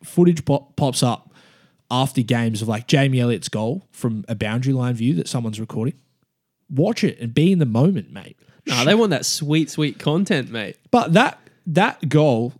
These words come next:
Speaker 1: is, like, was taken from a million different angles on way better cameras, and it's all over socials and, you know, Facebook and Twitter and stuff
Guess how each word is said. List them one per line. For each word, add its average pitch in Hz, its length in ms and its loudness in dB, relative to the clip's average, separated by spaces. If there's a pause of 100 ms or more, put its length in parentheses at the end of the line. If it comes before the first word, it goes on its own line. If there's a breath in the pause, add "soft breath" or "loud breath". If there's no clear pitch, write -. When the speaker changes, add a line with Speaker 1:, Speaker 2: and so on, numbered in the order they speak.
Speaker 1:
is, 131 260 0 (200)
like, 127 260 -8 (400)
was 170 200 4
taken 156 260 2
from 139 440 0
a 160 80 -2
million 175 440 6
different 139 340 -2
angles 110 400 -8
on 117 280 -6 (280)
way 156 500 2
better 131 260 2
cameras, 113 460 -8
and 131 120 -6
it's 123 180 -8
all 151 240 4
over 123 340 0 (100)
socials 127 600 0
and, 107 260 -6 (520 loud breath)
you 131 80 -6
know, 107 80 -6
Facebook 127 520 -4
and 123 100 -2
Twitter 127 160 0
and 113 100 -4
stuff 113 160 -4